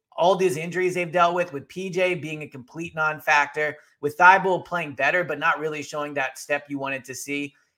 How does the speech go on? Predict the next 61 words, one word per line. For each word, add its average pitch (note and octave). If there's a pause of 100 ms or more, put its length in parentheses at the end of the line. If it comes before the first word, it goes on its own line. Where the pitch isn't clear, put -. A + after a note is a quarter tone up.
(240)
the E3+
fact C4+
that G#3+
they D3+
are G#3
where D3+
they A#2+
are, C#3 (100)
I D#3+
mean, F3+
that G#3+
is D#3+
without E3+
question F3
a A#2+
win. C#3+ (160)
Uh, F3
if F3
I G3
would A3+
have F#3
thought F3 (140)
even F3+ (120)
three G#3+
weeks G3
ago A2+
that D3
they F3
would, D#3+
we'd E3
be E3+
talking E3+
about C#3+
this C#3+
team D3
as B2+
maybe C#3+
they C#3+
don't C#3+
have C#3
a C3
real C3+
shot C#3
at -
the A#2+
one D#3
seed, D3 (280)
they C#4
could C#4+
have B3+
the G3+
one A#3+
seed G#3+
by F#3+
the F#3
time G3+
we G3+
record F3+
the F3
next F3+
pod, -